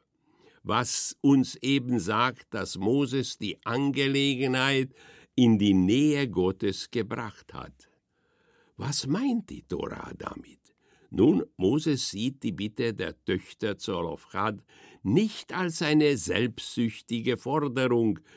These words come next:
nach Geld oder Grundbesitz. Daher bringt Moses ihren Anspruch in die Nähe des Herrn. Moses versteht ihr Handeln so,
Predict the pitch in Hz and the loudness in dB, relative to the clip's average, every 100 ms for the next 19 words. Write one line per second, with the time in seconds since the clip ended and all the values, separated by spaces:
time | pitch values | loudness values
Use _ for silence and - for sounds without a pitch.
0 | - - 104 104 85 76 117 151 135 80 | -18 -4 -4 -4 -10 -4 2 2 2 -2
1 | - - - 104 110 101 117 180 170 - | -12 -12 0 2 2 2 4 4 2 -2
2 | 107 90 76 60 - - - _ _ _ | -2 -2 -4 -10 -12 -12 -12 _ _ _
3 | - - - 104 131 120 123 131 - 107 | -10 -10 -2 -2 -2 -2 0 0 -2 0
4 | 127 135 123 127 - - 123 110 98 90 | 2 2 0 -4 -4 -4 0 0 0 -2
5 | 120 127 127 - 127 117 - - _ - | -2 -2 -4 -4 -2 -2 -6 -20 _ -2
6 | 107 95 110 104 123 143 90 71 80 76 | 0 2 2 2 0 -2 -4 -8 -10 -10
7 | - - - 73 73 76 - _ _ _ | -10 -12 -14 -16 -16 -18 -20 _ _ _
8 | _ - - 139 208 196 185 - 147 135 | _ -20 0 4 4 4 0 2 0 0
9 | - 147 156 151 - 135 98 110 135 135 | 2 4 4 4 -4 -4 -2 -2 0 0
10 | 127 117 87 90 95 110 | 0 0 0 2 2 2